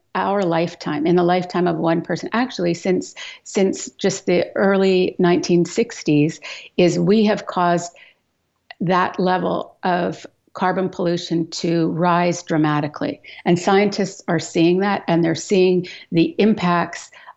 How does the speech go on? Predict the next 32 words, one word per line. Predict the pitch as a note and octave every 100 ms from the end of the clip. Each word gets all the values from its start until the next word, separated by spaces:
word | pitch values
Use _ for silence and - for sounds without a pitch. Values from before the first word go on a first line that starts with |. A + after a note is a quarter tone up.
| _
of | G#3 G#3+
that, | F3 E3 D#3+ F#3 - - _ _ _ _
um, | F3+ E3+ E3+ -
on | - F#3+ F#3 F3 F3+ F3 - _
sea | - - F#3+
level | F3 E3+
rise, | E3 E3 E3 E3 E3 D#3+ D#3 D#3 -
on | G3 F#3 F3 E3+ E3+ E3
temperature | - F3+ F3+ - F3
change. | D#3 F3 E3 E3 E3 E3 E3 - - - -
You | F#3
and | F3
I | E3+
were | E3 E3+
talking | - E3+ E3 F3
before | E3 E3 F3+ E3+ D#3+
about | D#3+ E3 E3 - - - _
these | F#3 E3
anomalies, | E3 E3 E3+ F3 E3 E3 D#3+ D#3+ -
which | F3+ -
are | D#3+
becoming | F3 - F3+ E3 D#3+ - -
actually | G3 - F3
not | E3+ F#3+
anom-, | E3+ D#3 D#3 D#3 -
anomalies, | E3+ D#3+ D#3+ E3 D#3+
but | - D#3+
regular. | F3+ F#3 E3+ E3
We're | D#3+
seeing | E3 - G3+ F#3+
temperature | - G3 G#3 - G3 E3
rise | F3 F3 E3 D#3+ D#3+